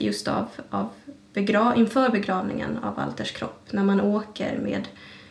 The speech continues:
kistan och, och begravningståget från huset på Hamngatan här till Tyska kyrkan.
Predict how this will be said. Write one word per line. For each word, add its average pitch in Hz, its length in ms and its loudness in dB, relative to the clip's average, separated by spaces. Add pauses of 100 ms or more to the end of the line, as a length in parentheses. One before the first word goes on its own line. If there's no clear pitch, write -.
kistan - 640 -2
och, - 320 -8
och 202 160 -6
begravningståget 185 720 0
från 208 480 4 (420)
huset 202 280 -2
på 220 60 -8
Hamngatan 196 420 -2
här 208 160 -4
till 208 220 -4
Tyska - 260 -4
kyrkan. 233 580 0